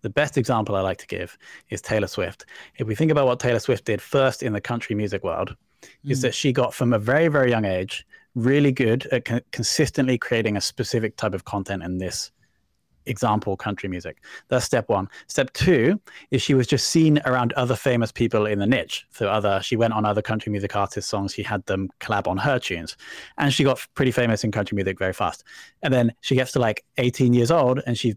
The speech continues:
Speaker 1: like, "Okay, now I wanna be a pop star." So she just gets really, really good at creating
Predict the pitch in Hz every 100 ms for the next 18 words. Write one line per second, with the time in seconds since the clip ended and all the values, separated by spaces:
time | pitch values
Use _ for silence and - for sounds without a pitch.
0 | _ - 101 - 120 131 104 113 110 110
1 | 107 101 - 175 - 95 87 117 - -
2 | - 117 131 123 - 110 - 90 101 151
3 | 156 147 131 117 110 - - - _ 117
4 | 107 - 110 104 101